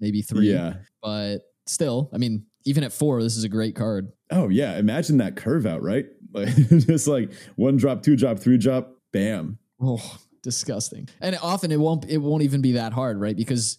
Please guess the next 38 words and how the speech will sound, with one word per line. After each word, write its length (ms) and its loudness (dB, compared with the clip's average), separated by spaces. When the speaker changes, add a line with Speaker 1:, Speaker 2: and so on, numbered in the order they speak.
Speaker 1:
let's 220 -4
say, 420 0
you 80 2
know, 120 0
you 180 2
missed 240 -2
your 80 2
one 160 0
drop. 420 -4
Well, 120 0
you 100 2
play 160 0
a 40 -2
two 140 2
drop 240 0
and 80 0
then 60 0
you 80 0
play 140 0
a 40 -2
Preening 240 -2
Champion 380 -4
and 60 0
you 40 0
still 200 0
have 120 -2
three 160 -2
creatures 440 0
to 100 -2
go 180 4
with 240 -2
the, 180 -4
Speaker 2:
Yeah, 440 -2
Speaker 1:
the, 40 -2
the 80 -2
Speaker 2:
yeah. 240 0
Speaker 1:
Branchburner 300 -10
on 240 -12